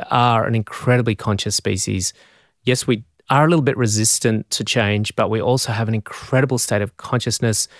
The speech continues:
We have a great sense of lovingness, and we have, whenever we go through a crisis, you tend to see collectively people come together and the prevailing nature of humanity come up to the fore,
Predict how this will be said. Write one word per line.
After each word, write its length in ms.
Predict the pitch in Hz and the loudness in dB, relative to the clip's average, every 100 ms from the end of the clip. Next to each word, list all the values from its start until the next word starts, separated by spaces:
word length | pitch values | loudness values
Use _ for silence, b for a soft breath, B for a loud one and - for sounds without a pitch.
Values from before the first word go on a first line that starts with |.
| B B | B B
We 60 | 120 | -2
have 280 | 131 123 117 - | 2 0 -2 -4
a 100 | 117 | -4
great 440 | 104 - 127 139 | -4 0 2 2
sense 240 | - 120 113 | -2 -2 -2
of 140 | 101 | 0
lovingness, 560 | 104 104 107 101 - - | 0 0 0 0 -2 -4
and 160 | 110 | -2
we 80 | 104 | -2
have, 240 | 117 104 B B B _ | -2 -4 B B B _
whenever 280 | 117 117 139 | 0 2 2
we 120 | 120 | 2
go 160 | 117 | 0
through 200 | 107 - | -2 -2
a 20 | 104 | 0
crisis, 320 | 107 104 107 | 0 0 -2
you 80 | 110 | -4
tend 220 | - 139 | -2 0
to 60 | |
see 560 | 139 - 139 131 117 101 b b | 2 2 4 4 2 -2 b b
collectively 600 | - 131 127 - 123 117 101 | -4 0 0 0 0 0 -2
people 400 | - 127 123 120 | -2 -2 0 -4
come 340 | - 123 120 | 0 2 2
together 480 | 120 117 107 104 104 | 2 0 2 0 0
and 180 | 123 117 | -2 0
the 80 | 110 | 0
prevailing 720 | - 117 107 113 123 131 120 | 0 -2 0 2 4 2 2
nature 480 | 110 113 - 110 98 | 0 -2 -2 -2 0
of 300 | - 107 - | 0 -2 -4
humanity 560 | - 110 107 107 135 | -2 0 2 0 0
come 400 | 139 - 123 113 117 - | -2 -4 0 0 -2 -4
up 260 | 117 131 - | -4 -2 -4
to 140 | 127 | -2
the 80 | 110 | -4
fore, 480 | - 110 123 190 | -2 0 2 2